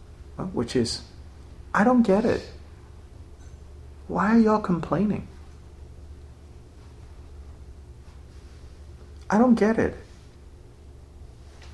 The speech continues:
Why are you complaining? Why do you think things are bad?" They're incapable of seeing other people's suffering.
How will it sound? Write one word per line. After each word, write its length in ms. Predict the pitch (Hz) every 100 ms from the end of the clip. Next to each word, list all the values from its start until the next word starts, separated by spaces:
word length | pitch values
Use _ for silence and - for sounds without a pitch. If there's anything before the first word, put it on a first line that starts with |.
| - - - - - -
Why 320 | 135 143 196 220
are 60 |
you 140 | 208 208
complaining? 640 | 180 160 170 185 180 190 - - - - - - - - - - -
Why 200 | 139 220
do 80 | 233
you 120 | 233
think 280 | 226 202 -
things 300 | 202 190 -
are 100 | -
bad?" 420 | 170 208 - - - - - - - - - - - - - - - -
They're 120 | -
incapable 880 | 170 151 151 - 247 262 170 131 123
of 100 | 113
seeing 600 | - - - 311 180 - - - - - - - - - -
other 200 | 170 247
people's 420 | - 127 110 98
suffering. 380 | - 98 -